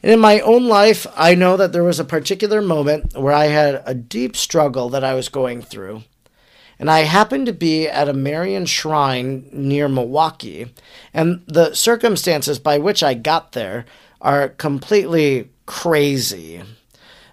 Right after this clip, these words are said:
That, you know, somebody needed a ride to the airport, and so then I called a nun who lived at the shrine to see if we wanted to meet and talk about a project we were working on. And so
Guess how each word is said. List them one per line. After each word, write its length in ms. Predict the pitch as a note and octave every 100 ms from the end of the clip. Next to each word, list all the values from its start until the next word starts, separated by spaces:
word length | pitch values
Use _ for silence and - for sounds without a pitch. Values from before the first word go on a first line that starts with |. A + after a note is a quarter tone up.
| _
That, 500 | D3 D#3 D3 C3+ -
you 120 | D3+
know, 160 | C#3 C3
somebody 460 | - F#3+ F#3 F3
needed 220 | D#3+ D#3+
a 60 | D3
ride 300 | C#3 C3 C3
to 100 | A#2
the 140 | A#2+
airport, 560 | E3 G#3 - F#3 F#3 F3+
and 120 | D3+
so 120 | -
then 160 | C3 D3
I 100 | C#3
called 280 | C3+ C#3 A#2+
a 60 |
nun 420 | A2+ C#3+ G3 G3+ G3
who 160 | D3+
lived 280 | C#3 G3 F#3
at 140 | G3
the 120 | F3+ D3+
shrine 600 | - F#3 F3+ F3 F3 E3+
to 280 | C#3 B2+ A2+ - -
see 300 | - - F3+
if 180 | F3 -
we 160 | D3+ D3+
wanted 400 | C#3+ C#3+ C3+ B2
to 100 | B2
meet 280 | C#3 E3+ E3+
and 160 | C3+
talk 300 | - E3 E3+
about 260 | F3 D#3+ D3+
a 60 |
project 520 | C#3 F3+ F#3+ F3 F3+ F3
we 120 | E3+
were 120 | E3
working 380 | D3+ D3+ D#3 D3
on. 340 | C3+ C3 B2 A#2 _ _ _ _
And 220 | - D#3+ D#3+
so 420 | - G#3+ G#3